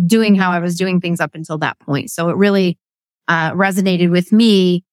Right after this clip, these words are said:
um, as I was going through my own personal journey of self-discovery and, uh, working through some stuff. It, you know, it just really spoke to me.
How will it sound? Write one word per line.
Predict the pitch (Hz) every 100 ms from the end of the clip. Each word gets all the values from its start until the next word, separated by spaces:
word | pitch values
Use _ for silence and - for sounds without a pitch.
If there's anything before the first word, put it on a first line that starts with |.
| _ -
um, | 180
as | - 185
I | 185
was | 180
going | 185 202
through | 190
my | 180 170
own | 185 202 202
personal | 190 175 185 175
journey | 175 185 185 175
of | 165 165
self-discovery | - - 180 - 180 - 180 180 175 175 175
and, | - 160 165 170 160 -
uh, | 151 143 135 139 _
working | 196 226 220 202
through | 180 190
some | 180 185 170 170 _ -
stuff. | - 285 202 185 - _ _ -
It, | 196 -
you | 196
know, | 185
it | 180
just | 185 185
really | 180 156
spoke | - 156 165
to | -
me. | 180 180